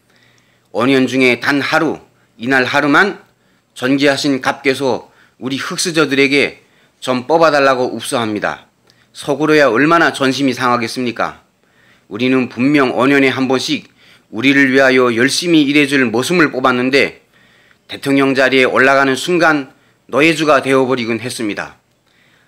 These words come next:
이제는 이 악독한 역사를 끝장을 내야 합니다.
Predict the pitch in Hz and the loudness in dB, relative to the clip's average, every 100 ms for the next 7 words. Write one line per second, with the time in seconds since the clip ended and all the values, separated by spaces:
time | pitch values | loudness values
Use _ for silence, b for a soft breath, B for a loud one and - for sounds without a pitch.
0 | _ - 107 131 131 123 139 76 120 180 | _ -12 -2 0 2 2 2 2 -2 -4
1 | - 170 151 135 156 139 131 190 - 202 | -2 0 0 0 0 0 -2 -6 0 2
2 | 185 156 135 113 101 76 73 | 4 4 2 0 -4 -8 -12